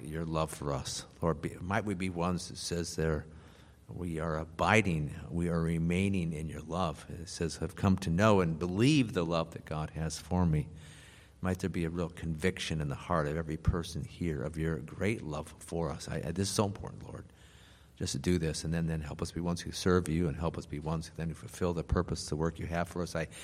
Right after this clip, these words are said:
I pray, Lord, that the people in this church, they'd be, they'd be confident, excited of their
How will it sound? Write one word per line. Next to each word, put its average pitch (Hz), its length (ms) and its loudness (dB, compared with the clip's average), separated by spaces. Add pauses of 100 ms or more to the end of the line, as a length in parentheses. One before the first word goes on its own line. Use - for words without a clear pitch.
(160)
I 117 60 6
pray, 156 300 12
Lord, 123 240 12
that 95 140 4
the 95 100 -4
people 131 280 2
in 104 40 4
this 92 100 2
church, 120 300 8
they'd 110 160 8
be, 98 200 8 (240)
they'd 95 100 0
be 87 100 2
confident, 113 560 2
excited 98 500 2
of 76 100 -2
their 78 200 0